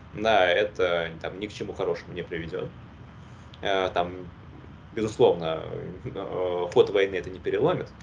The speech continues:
но вполне возможно как-то продлить дальнейшую агонию вот этого вот украинского режима, который мы наблюдаем последние, ну,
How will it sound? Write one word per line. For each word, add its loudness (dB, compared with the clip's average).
но 6
вполне 0
возможно -2
как-то -2
продлить 0
дальнейшую -2
агонию -2
вот -4
этого -2
вот -4
украинского -6
режима, -2
который 0
мы -4
наблюдаем -2
последние, -10
ну, -12